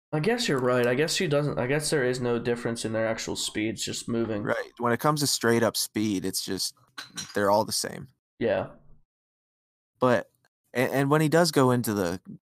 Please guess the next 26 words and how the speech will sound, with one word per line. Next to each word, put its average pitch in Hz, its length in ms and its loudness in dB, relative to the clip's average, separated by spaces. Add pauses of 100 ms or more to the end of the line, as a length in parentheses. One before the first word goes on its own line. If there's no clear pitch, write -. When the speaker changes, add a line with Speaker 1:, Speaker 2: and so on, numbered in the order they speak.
(600)
Speaker 2:
god 107 300 4
of 107 120 -4
the, 107 240 -6
what-, 104 260 -4
Speaker 1:
Oh, 139 100 4
he 131 60 4
Speaker 2:
whatever, 107 460 2
Speaker 1:
bogeys, 139 420 2
bro. 113 380 0
Speaker 2:
y-, - 60 -6 (120)
y-, 80 120 -10 (200)
yeah, 107 260 2
hi-, 104 60 4
his 117 420 2
speed's 131 440 6
increased. - 760 -2
Speaker 1:
Mm-hmm. 143 380 -2
Speaker 2:
So 127 340 2
I, 175 300 4
I 170 160 4
don't 185 160 2
think 135 180 0
he 113 80 0
needs 113 180 0
to - 60 -10
be 90 160 -2